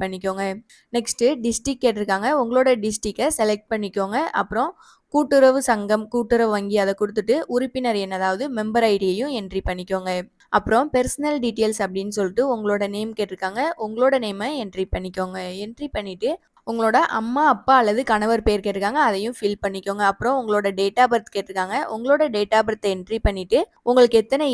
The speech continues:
ஏஜ் ஆகுதோ அதை வந்து ஃபில் பண்ணிக்கோங்க. நெக்ஸ்ட் உங்களோட ஜெண்டரை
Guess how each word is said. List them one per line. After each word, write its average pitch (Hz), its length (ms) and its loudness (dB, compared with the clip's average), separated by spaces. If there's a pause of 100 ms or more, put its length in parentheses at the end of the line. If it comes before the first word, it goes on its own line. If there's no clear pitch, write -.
ஏஜ் 214 240 6
ஆகுதோ 196 260 4 (200)
அதை 196 180 4
வந்து 208 260 -2
ஃபில் 190 260 -2
பண்ணிக்கோங்க. 196 440 -2 (160)
நெக்ஸ்ட் 208 320 -6
உங்களோட 214 280 0 (120)
ஜெண்டரை 214 340 0